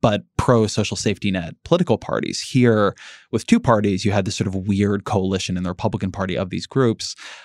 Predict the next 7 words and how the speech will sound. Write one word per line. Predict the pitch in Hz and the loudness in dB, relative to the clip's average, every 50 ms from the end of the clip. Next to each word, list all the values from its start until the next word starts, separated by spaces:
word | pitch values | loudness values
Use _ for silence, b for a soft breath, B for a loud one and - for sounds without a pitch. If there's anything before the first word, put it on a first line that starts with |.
| B B - | B B 2
Um, | 135 127 123 117 110 101 - _ _ _ - | 4 4 6 4 4 0 -2 _ _ _ -8
that's | 107 117 143 180 220 214 - - _ _ _ _ _ _ | 0 0 2 2 0 -2 -6 -10 _ _ _ _ _ _
being | - 120 110 107 107 95 - _ - | 2 4 4 4 2 0 -2 _ 0
broken | 117 110 104 98 - 113 107 | 2 2 2 4 2 0 0
apart | - - - - 113 107 104 - _ | 0 -4 -2 0 2 2 2 0 _
by | - 104 101 95 95 95 90 - _ _ _ _ - | -2 0 0 2 0 0 -2 -4 _ _ _ _ -10
Trump. | - - 190 180 120 85 76 92 - | -2 0 2 2 2 2 0 -2 -6